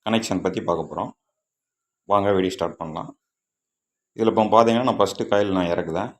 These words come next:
இது ஒண்ணு to நாலு. ஒண்ணு to நாலுல வந்து நான் எண்பது சுத்து சுத்தியிருக்கேன்.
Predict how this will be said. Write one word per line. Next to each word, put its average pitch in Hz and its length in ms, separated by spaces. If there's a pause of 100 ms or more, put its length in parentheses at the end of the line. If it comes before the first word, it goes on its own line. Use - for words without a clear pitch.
(880)
இது 92 100
ஒண்ணு 107 220
to 110 180
நாலு. 87 300 (1700)
ஒண்ணு 110 200
to 120 140
நாலுல 101 320
வந்து 92 240 (520)
நான் 92 160
எண்பது 120 300
சுத்து 113 220
சுத்தியிருக்கேன். 92 520